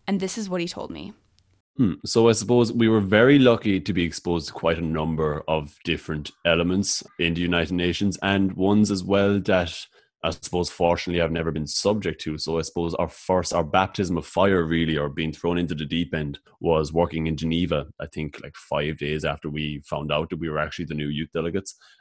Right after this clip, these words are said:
Speaker 2: and working with human rights defenders from across the world who were, uh, potentially at risk of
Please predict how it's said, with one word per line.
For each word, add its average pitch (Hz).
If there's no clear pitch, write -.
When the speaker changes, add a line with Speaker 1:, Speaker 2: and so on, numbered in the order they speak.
Speaker 2:
and 87
working 87
with 78
human 87
rights 76
defenders 73
from 73
across 76
the 78
world 76
who 78
were, 73
uh, 98
potentially 90
at 78
risk 78
of 76